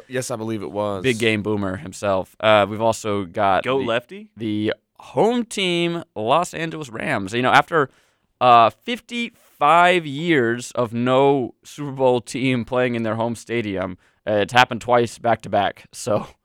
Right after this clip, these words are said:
Speaker 2: um, it's, it's just one of those things.
Speaker 3: When are the Panthers gonna get to play in the Super, or have the Super Bowl at their stadium?
Speaker 2: I don't think Bank of America <laughs> Stadium will host the Super Bowl for a while.
Speaker 3: What a shame.
Speaker 2: It's usually inside,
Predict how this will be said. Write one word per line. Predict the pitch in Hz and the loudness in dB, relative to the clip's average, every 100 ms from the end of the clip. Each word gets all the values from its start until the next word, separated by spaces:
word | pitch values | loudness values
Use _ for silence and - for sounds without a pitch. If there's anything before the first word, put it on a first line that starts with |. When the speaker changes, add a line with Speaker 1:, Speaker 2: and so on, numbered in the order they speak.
| _ _ _ _ - | _ _ _ _ -8
Speaker 2:
um, | 52 50 90 - _ _ _ - | -6 -6 -8 -14 _ _ _ -16
it's, | 98 | -16
it's | - 104 | -12 -14
just | - | -10
one | 127 | -4
of | 135 | -4
those | 131 | -4
things. | 139 110 - - | -8 -12 -14 -8
Speaker 3:
When | 202 | -6
are | |
the | 175 | -4
Panthers | 180 180 156 117 | -4 -4 -6 -8
gonna | 117 | -8
get | 107 107 | -6 -8
to | 107 92 _ | -8 -10 _
play | - 110 | -10 -10
in | 107 | -10
the | |
Super, | 98 110 95 - | -14 -20 -20 -8
or | 113 110 | -6 -6
have | 113 113 | -6 -8
the | |
Super | 104 113 | -10 -14
Bowl | 101 | -10
at | 98 | -8
their | 110 104 | -8 -10
stadium? | - 85 76 | -10 -12 -2
Speaker 2:
I | 147 | 0
don't | 185 - | 0 -2
think | 156 123 - | -4 -4 -8
Bank | 123 120 117 | -6 -6 -6
of | 107 | -6
America | 113 92 - - | -6 -6 -10 -14
<laughs> | |
Stadium | - 104 101 95 | -6 -4 -4 -4
will | 92 | -6
host | 90 90 - | -6 -10 -14
the | |
Super | 95 87 | -20 -18
Bowl | 92 87 | -14 -14
for | - | -10
a | 73 | -12
while. | 50 50 | -10 -14
Speaker 3:
What | 95 | -14
a | 87 | -18
shame. | - 90 80 80 80 | -18 -18 -18 -16 -8
Speaker 2:
It's | 113 | -6
usually | 294 392 165 | -2 -2 0
inside, | 147 - 113 104 65 - | -2 0 2 2 0 -4